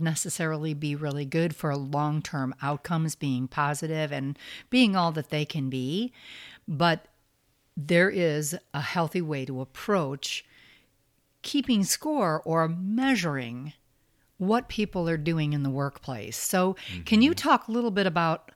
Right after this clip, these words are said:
Speaker 1: what that looks like in terms of kind of the corporate side, the personal side, um,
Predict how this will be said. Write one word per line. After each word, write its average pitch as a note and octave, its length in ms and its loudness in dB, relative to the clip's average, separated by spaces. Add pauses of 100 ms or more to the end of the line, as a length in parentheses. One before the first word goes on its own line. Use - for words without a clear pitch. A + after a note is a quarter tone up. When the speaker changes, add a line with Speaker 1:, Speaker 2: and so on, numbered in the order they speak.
(560)
Speaker 1:
what G#3 300 -4
that A#3 200 0
looks A3 240 -2
like G3+ 220 2
in E3 100 0
terms E3 420 -2
of C#3+ 560 -2 (240)
kind F3+ 200 0
of D3+ 60 -2
the D3 100 -4
corporate G3+ 440 0
side, F#3+ 300 0
the E3 60 -6
personal F#3 500 -2
side, F3 680 -2 (580)
um, C#3+ 420 -2